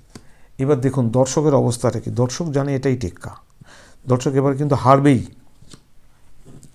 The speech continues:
তো সত্যি কথা বলতে, আপনারা কখনো এটাকে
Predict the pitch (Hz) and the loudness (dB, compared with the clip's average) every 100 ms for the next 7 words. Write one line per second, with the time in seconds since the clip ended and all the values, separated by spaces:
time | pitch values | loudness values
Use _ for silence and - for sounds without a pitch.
0 | - - - - - - - - - - | -20 -20 -20 -20 -20 -20 -20 -20 -14 -8
1 | 117 139 139 151 156 160 156 156 240 - | -4 -4 0 0 2 2 2 -2 -6 -8
2 | 123 113 127 127 127 120 135 131 127 - | -8 -2 0 0 0 0 0 -2 -4 -12
3 | _ _ _ _ - - - - 117 123 | _ _ _ _ -20 -20 -20 -6 -4 -2
4 | 127 127 117 | 0 0 0